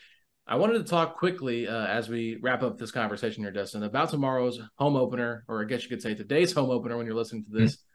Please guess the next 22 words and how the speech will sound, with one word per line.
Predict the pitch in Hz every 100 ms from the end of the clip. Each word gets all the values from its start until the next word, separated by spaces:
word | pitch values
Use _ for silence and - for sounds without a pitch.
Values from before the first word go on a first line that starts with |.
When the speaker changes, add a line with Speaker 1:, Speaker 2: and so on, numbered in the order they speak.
| _ - - - 120
Speaker 1:
against | 123 190 214
the | 175
Washington | 165 160 147 127
Wizards. | 123 107 92
This | 104
is | 120
a | 123
very | 147 185 147
unique | 135 160 151 139 -
team, | 135 123
and | 110
I |
know | 120
Rick | 123 123 123
Carlisle | 123 123 113 110
has | 110
been | 107 113 110 - _ _ -
pretty | 202 180
adamant | 180 160 143
about | 131 135
how | 131 131
this | 139 139 -